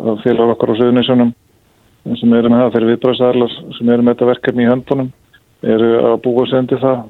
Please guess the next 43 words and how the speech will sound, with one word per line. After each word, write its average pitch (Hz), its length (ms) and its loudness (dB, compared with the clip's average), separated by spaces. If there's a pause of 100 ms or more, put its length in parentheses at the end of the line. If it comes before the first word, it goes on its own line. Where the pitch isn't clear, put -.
(120)
og 113 300 0
það 113 140 -6
er 113 60 0
alltaf 113 240 -2
búið 117 100 2
að 107 80 -8
gefa 120 280 2
út 131 120 -4
hvernig 127 380 -2 (520)
er - 360 -8
svona 120 180 0
stefnt 135 320 -2
að 123 80 2
hafa 123 160 0
opnunina 147 500 -2
um 147 140 2 (200)
yfir 143 340 0
páskana 147 460 -4 (340)
og 110 420 -2 (180)
þá 113 140 -4 (480)
tala 117 240 2
um 117 100 0
opnum 127 340 -2
svæði 131 340 2 (120)
klukkan 123 300 -4
sex - 240 -2
að 131 120 0
morgni 139 320 0
og, 127 200 0 (640)
og - 100 -10
því 117 140 2
er 117 100 0
lokað 123 460 0
aftur 123 320 -4
klukkan 123 200 0
sex - 260 -2
síðdegis 135 500 0
og, - 160 -6 (600)
og 117 160 -2
en 110 180 2
náttúrulega 120 580 0 (640)
ef 117 220 2
að 117 140 2